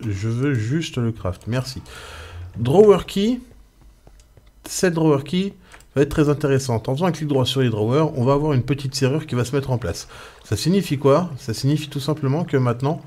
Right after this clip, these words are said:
toute valeur à l'intérieur est enregistrée par défaut. Par exemple, prenons le cas de la living,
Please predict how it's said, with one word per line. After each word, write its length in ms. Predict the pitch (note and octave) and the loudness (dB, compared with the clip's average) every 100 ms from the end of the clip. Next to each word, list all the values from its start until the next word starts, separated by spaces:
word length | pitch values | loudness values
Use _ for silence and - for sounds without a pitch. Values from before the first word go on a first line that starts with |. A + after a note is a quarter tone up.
| - - - - - | -18 -20 -20 -16 -6
toute 240 | A3+ C#3+ | -4 2
valeur 360 | D#3 D3+ B2+ A#2 | 4 6 4 4
à 60 | |
l'intérieur 680 | D#3 E3 C#3+ B2 A#2+ C3+ D#3+ A2 - - - - | 0 0 2 4 4 2 0 -4 -14 -20 -20 0
est 220 | D3+ D3+ | 2 4
enregistrée 560 | C3+ B2 B2 B2+ - D#3+ | 2 4 2 0 0 0
par 180 | D3+ C3 | 2 2
défaut. 340 | B2 A2 F#2+ - - - - - _ _ | 0 -2 -6 -10 -20 -20 -20 -20 _ _
Par 160 | F2 F#2 | -6 -2
exemple, 420 | A#2 E3 G3 - - - | 0 2 0 -2 -8 -8
prenons 420 | - E3 E3+ F3 E3+ - - A2 | 0 2 4 2 -2 -6 -10 -4
le 120 | A2+ | -4
cas 420 | - D3+ F3 F3+ - - | 0 0 0 -2 -8 -8
de 500 | G#2+ G#2+ C3+ D3+ F3+ F3+ - | -8 -2 2 2 0 -4 -4
la 180 | A2+ B2+ D#3 D#3 - | 0 2 0 -2 -4
living, 680 | C3 D3+ C#3+ C3+ B2+ A#2+ | -2 0 0 2 0 0